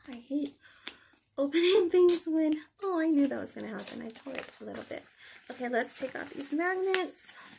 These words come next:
So here is Anne. Oh, I'm covering her face. Here's Anne,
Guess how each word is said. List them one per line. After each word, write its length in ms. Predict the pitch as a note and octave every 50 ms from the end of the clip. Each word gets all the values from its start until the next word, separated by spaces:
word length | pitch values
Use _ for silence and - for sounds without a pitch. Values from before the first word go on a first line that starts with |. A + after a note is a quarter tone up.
| - _ - - - - - - _ _ _ - - - - - -
So 480 | - - - B3+ A3 A3 A#3 A#3+ B3+ B3+ - - - - - - - _ _ _ _ _ _ _ _ _ _ _ _ _ _ _ _
here 280 | - C#4 C4+ C4+ C4 C4+ -
is 360 | B3 B3 A#3+ B3 B3 - - - _ -
Anne. 500 | C4 C4+ C#4 C#4+ D#4 E4 F4 F4+ G4+ G#4 G#4 - - _ _ _ _ _ -
Oh, 160 | F#4+ - - - _ _ -
I'm 80 | B3 A#3
covering 260 | - - F3+ F#3+ G3
her 80 | - -
face. 300 | - - - C#4 - - - - - - _ -
Here's 260 | C4+ C4+ C#4 C4+ C4+ - -
Anne, 420 | A#3+ C4 C4 C4+ C#4 C#4+ C#4+ D4